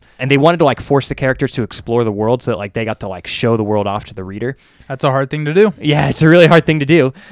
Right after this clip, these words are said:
Speaker 1: And we'll talk about that a little bit later. But, like, basically it's a seven island archipelago and there are seven books and each book is an island kind of thing. And so
Speaker 2: I,
Speaker 1: they
Speaker 2: I like that idea.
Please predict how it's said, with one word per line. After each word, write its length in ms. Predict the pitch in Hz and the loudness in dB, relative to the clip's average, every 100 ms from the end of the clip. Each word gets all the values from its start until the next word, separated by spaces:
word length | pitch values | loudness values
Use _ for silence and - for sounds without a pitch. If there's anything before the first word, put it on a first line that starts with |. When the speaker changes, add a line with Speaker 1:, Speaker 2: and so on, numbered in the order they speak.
| 156 | -8
Speaker 1:
And 80 | 135 | -4
we'll 80 | 131 | 0
talk 200 | 143 135 | 0 0
about 220 | 117 110 | 0 0
that 220 | 110 110 _ _ - | -4 -8 _ _ -8
a 40 | 127 | -4
little 120 | 120 | -2
bit 140 | 113 | -2
later. 220 | 117 123 | -2 0
But, 160 | 110 117 | -2 -2
like, 160 | 123 117 | -2 2
basically 360 | 165 175 156 | 2 2 0
it's 100 | 127 | 0
a 40 | 113 | -2
seven 380 | - 151 147 135 | -4 0 0 -2
island 340 | 123 127 120 | -2 -2 -4
archipelago 640 | 113 117 117 113 110 104 101 | -4 -6 -4 -4 -4 -4 -6
and 140 | 107 | -6
there 80 | 104 | -8
are 20 | |
seven 280 | - 104 95 | -6 -10 -8
books 280 | 92 - - | -10 -12 -10
and 80 | 104 | -10
each 160 | - | -8
book 160 | 107 95 | -10 -10
is 60 | |
an 80 | 92 | -14
island 380 | 87 87 90 - _ _ | -18 -18 -18 -20 _ _
kind 100 | 131 | -6
of 60 | 113 | -4
thing. 160 | 123 107 | -4 -6
And 120 | 127 | 0
so 80 | 165 | 2
Speaker 2:
I, 40 | 180 | 2
Speaker 1:
they 60 | |
Speaker 2:
I 80 | 165 | 0
like 220 | 170 254 - | 0 0 -2
that 120 | 214 | -2
idea. 400 | 156 127 107 | -4 -4 -12